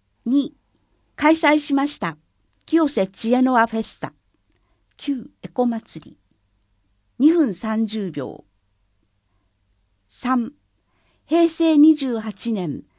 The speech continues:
十二月から洗濯表示が変わります。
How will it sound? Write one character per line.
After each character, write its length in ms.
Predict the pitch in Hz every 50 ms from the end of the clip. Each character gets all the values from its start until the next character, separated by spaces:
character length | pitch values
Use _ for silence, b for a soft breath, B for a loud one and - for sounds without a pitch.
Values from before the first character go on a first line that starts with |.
| _ _ _ _ _
十 240 | - 269 302 320
二 140 | 294 302 302
月 260 | 302 294 302 294 -
か 120 | - 214 196
ら 200 | 175 165 - - _ _ _ _ _ _
洗 340 | _ - - 320 330 320 330
濯 280 | 320 311 320 320 320 320 320 311
表 140 | 302 294 277
示 80 | 214 175
が 140 | 165 175 175 -
変 100 | 202 185
わ 80 | 180
り 100 | 180 175
ま 120 | 165 147 156
す。 280 | 156 - - - _